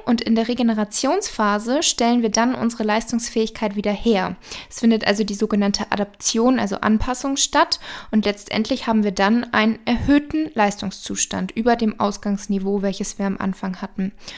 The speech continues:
Und hier ist eben wirklich wichtig, auf ausreichend Regeneration zu achten, weil Muskelaufbau kann nur stattfinden, wenn du auch ausreichend regenerierst. Also in der Regenerationszeit wird der Muskel stärker.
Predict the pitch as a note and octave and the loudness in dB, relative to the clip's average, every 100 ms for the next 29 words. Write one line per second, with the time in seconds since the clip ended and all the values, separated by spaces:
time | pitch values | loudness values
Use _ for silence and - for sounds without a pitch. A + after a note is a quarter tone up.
0 | - - - G#3 G#3+ - - C#4 D4 - | -14 -16 -4 0 0 -2 4 4 6 4
1 | A#3+ A#3+ G#3+ C#4+ E4+ - A#3+ B3 B3 - | 4 4 4 2 0 0 0 2 -2 -2
2 | - - G#3+ A#3+ - G#3+ A3 A3+ - G#3 | -8 0 4 4 2 0 0 -2 -2 -2
3 | G#3 G3+ G3+ - G#3 G3+ - - B3 - | 0 0 -2 -2 -2 -2 -4 -2 -2 -2
4 | - C4 G#3+ G#3 A#3 - - A3 A3 G#3+ | -2 2 2 2 2 -2 -2 -2 -4 -4
5 | G#3 G#3+ D#4+ - - B3 - - G#3 G3+ | 0 2 2 -2 2 2 2 2 2 4
6 | A3+ C4 - - - G#3 G3+ G#3+ A3+ C#4+ | 4 4 0 -16 -6 0 4 4 4 4
7 | - B3 - G#3 - - G3+ - A3+ - | 2 2 0 0 0 -2 -2 0 -2 -2
8 | - G#3 G#3+ A#3 A3 F#3 - - - F#3+ | -6 0 0 0 -2 -6 -8 -10 -6 -6
9 | - C4 C#4+ B3+ A#3 G#3+ G3+ G3+ - B3 | 0 2 4 2 2 0 0 -2 0 0
10 | D4 - - E4 E4+ - - - - A3 | 0 0 4 4 4 -4 -12 -18 0 4
11 | B3 - - A#3+ A#3 B3+ - C4 C4+ - | 4 0 2 4 4 2 2 2 2 -2
12 | - - A#3 A3+ - | 0 4 4 4 -6